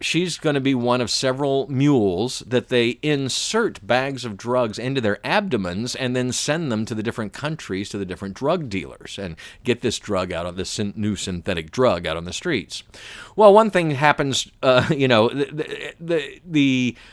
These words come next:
law of coincidences in a movie, you know, instead of her making it to her location, she gets picked up by basically sex traffickers. <laughs> And they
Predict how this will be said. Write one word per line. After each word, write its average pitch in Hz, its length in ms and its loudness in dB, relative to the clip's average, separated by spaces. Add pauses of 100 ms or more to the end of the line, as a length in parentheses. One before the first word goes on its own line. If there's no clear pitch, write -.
(440)
law 165 380 8
of 143 100 6
coincidences 117 800 0
in 107 120 2
a 92 40 0
movie, 95 640 2
you 123 100 -2
know, 113 200 4
instead 135 420 2
of 170 80 4
her 156 140 2
making 143 340 0
it 117 100 -2
to 120 100 -4
her 117 40 0
location, 120 500 0
she 175 200 -4
gets 131 180 -2
picked - 300 -6
up 104 120 -2
by 98 80 0
basically 92 840 -4
sex - 280 -4
traffickers. - 680 -12 (180)
<laughs> - 160 -2 (200)
And 151 140 -2
they 147 200 6